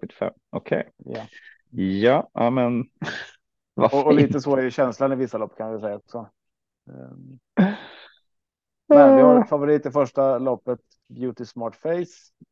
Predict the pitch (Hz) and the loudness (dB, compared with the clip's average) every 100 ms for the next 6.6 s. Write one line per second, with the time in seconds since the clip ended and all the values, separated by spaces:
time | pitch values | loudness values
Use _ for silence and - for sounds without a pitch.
0 | - 123 117 117 117 120 69 55 _ _ | -14 -12 -12 -14 -16 -20 -20 -20 _ _
1 | _ _ 123 - _ 143 131 127 127 123 | _ _ -20 -20 _ -14 -12 -10 -6 -4
2 | 120 123 117 120 120 120 117 117 120 113 | -2 -2 -4 -6 -6 -6 -2 0 0 -2
3 | 107 _ - 120 127 123 131 120 120 123 | -8 _ -10 -6 -6 -6 -6 -4 -4 -2
4 | 123 120 123 117 120 127 110 104 107 101 | -2 -2 -2 -2 -4 -4 -8 -12 -16 -16
5 | 107 107 - 110 117 113 - 107 107 110 | -14 -14 -12 -10 -8 -10 -14 -16 -10 -8
6 | 139 185 156 107 110 101 | -6 -6 -10 -14 -14 -14